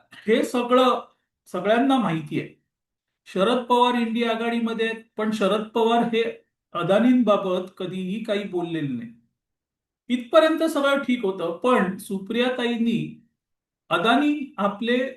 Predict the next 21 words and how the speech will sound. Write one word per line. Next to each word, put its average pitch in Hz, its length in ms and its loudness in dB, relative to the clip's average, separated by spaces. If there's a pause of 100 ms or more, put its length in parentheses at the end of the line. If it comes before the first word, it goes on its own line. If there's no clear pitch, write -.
(140)
भाऊ 170 380 0
आहेत, 190 220 2
म्हणजे - 580 -10
आपल्याला 190 400 2
भावासारखे 220 760 2
आहेत 143 260 0 (800)
आणि 277 520 4 (380)
अनेक 254 360 2
वेळा 254 260 4 (100)
ते 269 60 0
आपल्यावर 240 640 0 (320)
रागे 151 340 0
देखील 254 400 -2
भरतात, 202 500 0 (600)
इथपर्यंत 269 540 -2
सांगून 180 460 -4
टाकलं. 120 280 -8 (1700)
हे 339 240 0
सगळं 254 480 0 (1400)
होत 320 340 -2
होतं 202 520 -4